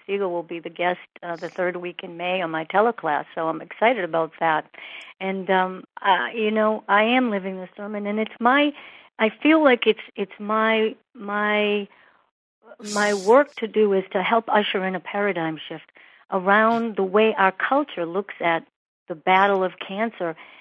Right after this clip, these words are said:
and start to look at it more as a teacher and, and not something, you know, where there's a battle,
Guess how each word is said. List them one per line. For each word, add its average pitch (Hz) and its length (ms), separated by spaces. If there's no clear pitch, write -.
and 208 280
start 262 320
to 208 60
look 196 300
at 180 220
it 175 260
more 175 400
as 175 380
a 170 80
teacher 196 420
and, 165 320
and 165 300
not 202 300
something, 190 500
you 214 80
know, 208 140
where 220 220
there's 262 220
a 208 100
battle, 190 480